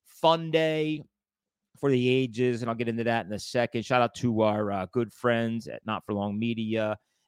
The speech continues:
and, uh, our proud sponsor, the Original Fudge Kitchen, shipping fudge all over the country. You know the drill by now. Chocolate, vanilla, ch-,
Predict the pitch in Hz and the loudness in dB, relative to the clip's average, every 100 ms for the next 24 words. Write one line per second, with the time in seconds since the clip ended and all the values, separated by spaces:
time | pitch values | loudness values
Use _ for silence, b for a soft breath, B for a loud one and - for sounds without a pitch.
0 | _ 113 107 104 104 104 98 95 95 92 | _ -12 -10 -10 -12 -10 -12 -12 -12 -14
1 | 90 85 92 90 120 113 - 110 98 - | -12 -10 -10 -8 -4 -6 -2 0 0 -2
2 | 104 92 98 98 95 - 104 95 85 - | -2 0 0 0 -2 2 2 2 -2 2
3 | 120 110 110 104 104 107 95 - 101 98 | 2 4 2 0 0 -8 -10 -4 -4 0
4 | 101 101 90 90 - 104 95 101 98 95 | 0 -2 -6 -12 -6 -6 -6 -8 -6 -6
5 | 90 85 95 90 95 92 95 98 - _ | -6 -10 -12 -8 -8 -8 -10 -10 -12 _
6 | _ _ _ _ - 95 90 87 98 95 | _ _ _ _ -10 -8 -10 -8 -4 -2
7 | 95 92 - - _ - - - - - | -2 -4 -8 -14 _ -14 -12 -10 -10 -12